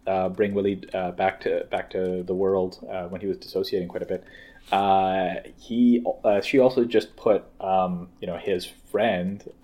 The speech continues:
uh, found family in danger. So I'm very much looking forward to seeing what that fallout, I guess, would be like and how to navigate. Right, this person's joining the party, but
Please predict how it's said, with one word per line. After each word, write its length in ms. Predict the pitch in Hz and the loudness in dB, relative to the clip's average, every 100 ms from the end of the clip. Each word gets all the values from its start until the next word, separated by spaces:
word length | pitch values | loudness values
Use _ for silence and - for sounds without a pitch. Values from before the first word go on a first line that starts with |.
| - | -4
uh, 180 | 87 87 | -2 -2
found 340 | 104 113 117 | 0 0 0
family 600 | 107 101 131 160 190 190 - | 0 0 2 2 0 -2 0
in 200 | 104 90 | 0 2
danger. 840 | 92 117 113 92 92 87 85 95 - | 2 4 2 -2 -2 -2 -2 -4 -4
So 160 | - | -4
I'm 100 | 95 | -2
very 220 | 101 104 98 | 2 2 2
much 180 | 98 | -2
looking 180 | 101 101 | -4 -8
forward 260 | - 90 87 | -4 -2 -2
to 60 | - | -4
seeing 240 | - 87 | -6 -4
what 140 | 90 | -6
that 220 | 87 85 - - - | -6 -8 -10 -20 -14
fallout, 520 | - 90 - 85 80 80 | -4 0 0 -2 -4 -6
I 60 | |
guess, 280 | 82 82 - | -8 -8 -8
would 140 | 90 90 | -10 -6
be 140 | 90 | -6
like 400 | 90 107 76 - - - - - | 0 0 0 -10 -20 -20 -20 -8
and 80 | |
how 100 | 98 | -2
to 80 | 98 | -2
navigate. 520 | 95 92 92 92 92 - - | 0 -2 0 2 0 -4 -2
Right, 420 | 175 170 113 - - | 4 6 6 2 -2
this 120 | 135 | 0
person's 320 | - 135 117 | 4 2 2
joining 300 | 139 180 151 | 6 6 6
the 80 | 113 | 4
party, 460 | 104 101 92 95 - - - | 2 2 4 2 -2 -20 -8
but 480 | - 107 98 95 - | 2 6 8 6 2